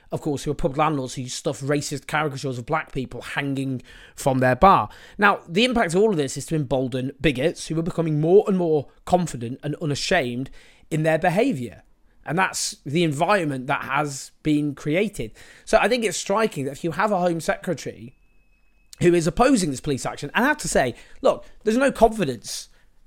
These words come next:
by the vast majority, well, there's no confidence by many members of minorities in this country in the police to take action against hate crimes. The vast majority of hate crimes, you do not get any action taken by the authorities,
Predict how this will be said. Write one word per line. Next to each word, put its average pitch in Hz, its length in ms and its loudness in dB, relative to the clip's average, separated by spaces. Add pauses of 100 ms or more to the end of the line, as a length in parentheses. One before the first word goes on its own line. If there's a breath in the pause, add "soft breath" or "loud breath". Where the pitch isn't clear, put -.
(380)
by 160 420 6
the 160 120 0
vast 180 260 4
majority, 156 300 0
well, 135 340 -2
there's 165 140 0
no 233 120 4
confidence 170 380 0
by 151 160 -2
many 170 320 2
members 151 400 0
of 127 60 -6
minorities 135 560 -2
in 127 40 -8
this 123 120 -8
country 123 260 -8
in 127 80 -6
the 127 60 -6
police 143 260 0
to 123 80 -12
take 143 180 -4
action 135 360 0
against 120 260 -8
hate 156 160 -2
crimes. 113 200 -10
The 127 60 -8
vast 180 220 -4
majority 139 320 -4
of 113 60 -10
hate 120 160 -8
crimes, 117 280 -10 (380 loud breath)
you 135 140 -6
do 190 240 4
not 139 220 0
get 113 280 -10 (420 soft breath)
any 143 220 -4
action 127 300 -4
taken 117 500 -8 (140)
by 120 180 -2
the 117 80 -8
authorities, 110 680 -10